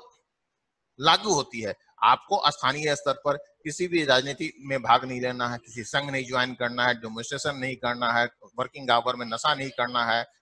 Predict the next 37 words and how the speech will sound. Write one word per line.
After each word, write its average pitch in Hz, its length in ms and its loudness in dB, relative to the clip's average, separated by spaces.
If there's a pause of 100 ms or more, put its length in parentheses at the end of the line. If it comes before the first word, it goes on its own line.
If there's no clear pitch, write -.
(120)
पान, 131 200 6
वटका, 127 340 0
गुटखा 120 340 -2
नहीं 123 140 -4
खाना 117 320 -2
है, 120 40 4
बड़े 120 260 -4
पदाधिकारी 120 520 -2
के 117 140 -16
समक्ष 127 440 -8
भी 120 80 -14
खाकर 117 400 -6
नहीं 123 140 -10
जाना 117 260 -2
है, 113 220 0 (300)
एक 127 80 -4 (360)
फॉर्मल 127 300 0
ड्रेस 135 360 -4
में 123 80 -4
रहना 123 300 0
है, 123 220 0 (380)
वहाँ 135 200 4
का 131 140 2
स्थानीय 131 460 -2 (280)
आप - 160 0
किसी 135 180 -8
व्यक्ति 127 340 -4
से 131 140 -6
जमीन 123 340 -6
नहीं 147 200 -6
खरीद 139 280 -6
लीजिए। 127 380 -4 (280)
ये 185 80 4
सब 208 160 0 (100)
गवर्नमेंट 160 340 2
कंडक्ट 143 380 0
rule 180 200 2